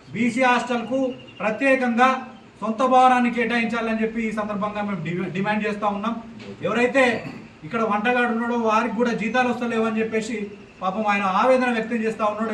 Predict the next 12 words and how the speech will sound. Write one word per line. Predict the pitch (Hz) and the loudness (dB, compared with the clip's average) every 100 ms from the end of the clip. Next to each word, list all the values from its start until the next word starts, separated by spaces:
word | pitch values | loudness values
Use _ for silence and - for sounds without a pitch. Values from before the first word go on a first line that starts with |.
| 202 | -2
"ఎనిమిది | 233 226 | 0 0
నెలల | 240 254 240 | 2 2 0
నుంచి | 254 247 233 - - - | 0 0 -2 -4 -16 -12
నాకు | 180 185 196 | -6 -6 -4
జీతాలు | 226 240 | -2 -2
లేవు, | 220 208 | 0 0
ఏం | 214 | 0
లేవు | 220 | 2
సార్" | 220 214 | 0 0
అని | 208 202 | -2 -6
చెప్పేసి | 202 190 202 | -8 -6 -4
ఆయన | 185 | -4